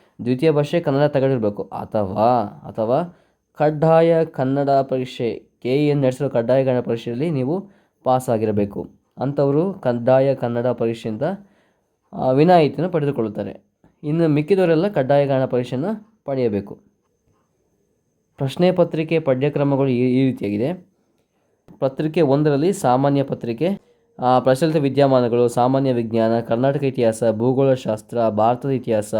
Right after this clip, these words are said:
ಭೂಗೋಳ ಶಾ-, ಬ-, ಮತ್ತು ಭೂಗೋಳಶಾಸ್ತ್ರ, ಸಮಾಜ ವಿಜ್ಞಾನ, ಸಾಮಾನ್ಯ ಭೌತಿಕ ಸಾಮರ್ಥ್ಯಗಳು, ಆ, ಭಾರತದ ಸಂವಿಧಾನ, ಸಾರ್ವಜನಿಕ ಆಡಳಿತ ಮತ್ತು ಗ್ರಾಮೀಣ ಅಭಿವೃದ್ಧಿ,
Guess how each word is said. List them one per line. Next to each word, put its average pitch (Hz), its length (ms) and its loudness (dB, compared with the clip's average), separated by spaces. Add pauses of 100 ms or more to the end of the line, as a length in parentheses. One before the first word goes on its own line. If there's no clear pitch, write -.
ಭೂಗೋಳ 127 380 0
ಶಾ-, 113 320 -2
ಬ-, 110 180 -2
ಮತ್ತು 113 300 -2
ಭೂಗೋಳಶಾಸ್ತ್ರ, 113 680 -2 (580)
ಸಮಾಜ 139 420 4
ವಿಜ್ಞಾನ, 110 680 0
ಸಾಮಾನ್ಯ 139 600 0
ಭೌತಿಕ 135 400 0
ಸಾಮರ್ಥ್ಯಗಳು, 120 960 -2 (760)
ಆ, 110 120 0
ಭಾರತದ 123 460 4
ಸಂವಿಧಾನ, 123 720 0
ಸಾರ್ವಜನಿಕ 131 640 -2 (600)
ಆಡಳಿತ 143 500 4
ಮತ್ತು 139 240 0
ಗ್ರಾಮೀಣ 123 460 4
ಅಭಿವೃದ್ಧಿ, 107 560 -2